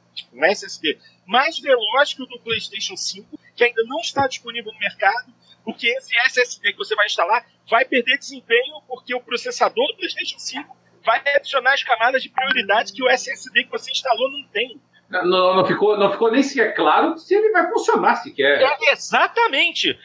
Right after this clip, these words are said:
Speaker 1: Quer dizer, aí o S S D do PlayStation cinco é cinco vírgula cinco giga-,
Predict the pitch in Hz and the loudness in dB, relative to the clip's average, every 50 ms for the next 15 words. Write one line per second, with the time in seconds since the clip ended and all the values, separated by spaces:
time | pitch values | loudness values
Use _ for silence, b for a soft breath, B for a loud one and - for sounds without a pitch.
0 | B B B - 302 311 - 277 254 180 - - 208 226 254 294 311 311 302 285 | B B B -2 -2 -2 2 2 2 2 4 4 2 2 2 -2 -6 -2 0 2
1 | 285 285 277 - 294 277 277 - 294 277 - 226 247 262 285 285 285 277 254 240 | 4 4 4 2 0 0 0 -2 -6 -4 -2 0 2 4 4 4 4 2 0 0
2 | 240 240 247 233 233 233 - 254 240 - 269 262 - 254 240 - - 277 - - | -4 -10 -12 -12 -14 -10 -8 -6 -6 -6 -4 -4 -4 -4 -4 -6 -8 -10 -12 -10
3 | 294 262 277 269 - - - - 349 392 _ 285 277 - - 247 240 - - 285 | -6 -6 -4 -4 -6 -8 -8 -10 -10 -10 _ -14 -6 0 2 2 2 0 -4 -14
4 | - - - - - - - - 220 262 302 - - 285 285 277 - | -14 -10 -6 -4 -2 -2 0 0 0 0 0 4 4 4 4 4 0